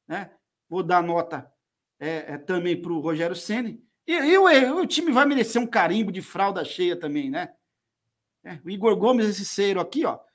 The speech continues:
vai receber o selo de pereba. É uma cilada, é uma cilada, né? É uma cilada quando o Rogério bota o Igor Gomes aí. A gente sabe que o Rogério nunca vai, aliás,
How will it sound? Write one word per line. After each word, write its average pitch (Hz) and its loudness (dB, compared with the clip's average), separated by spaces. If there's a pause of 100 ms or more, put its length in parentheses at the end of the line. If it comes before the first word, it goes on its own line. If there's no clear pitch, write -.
(160)
vai 202 8
receber 196 4
o 196 6
selo 196 2
de 160 -2
pereba. 190 6 (160)
É 208 8
uma 262 8
cilada, 254 6 (100)
é 247 4
uma 294 8
cilada, 277 4 (240)
né? 233 0 (120)
É 160 -6
uma 214 2
cilada 254 6
quando 277 -6
o 226 -2
Rogério 220 2
bota 214 2
o 214 -4
Igor 202 -2
Gomes 175 -4
aí. 196 -8 (260)
A 202 0
gente 233 -2
sabe 240 0
que - -10
o - -2
Rogério 208 0
nunca 262 0
vai, 254 -4 (320)
aliás, 269 6